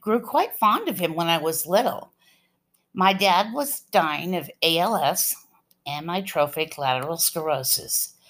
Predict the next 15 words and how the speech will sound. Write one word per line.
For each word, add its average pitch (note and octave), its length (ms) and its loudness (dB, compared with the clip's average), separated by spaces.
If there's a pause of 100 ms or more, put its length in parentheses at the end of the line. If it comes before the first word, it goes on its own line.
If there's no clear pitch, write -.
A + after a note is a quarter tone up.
(300)
I E3 120 6
was F3+ 220 4
in F#3 140 4
fifth F#3 420 2
grade. C#3 480 -6 (460)
My - 120 6
bedroom F#3+ 520 4
was F3 180 0
right E3+ 300 4
next E3+ 260 0
to F#3+ 100 -6
my F#3+ 160 2
parents' D#3+ 560 -6
room. C3+ 300 -10 (600)
Remember C5 220 0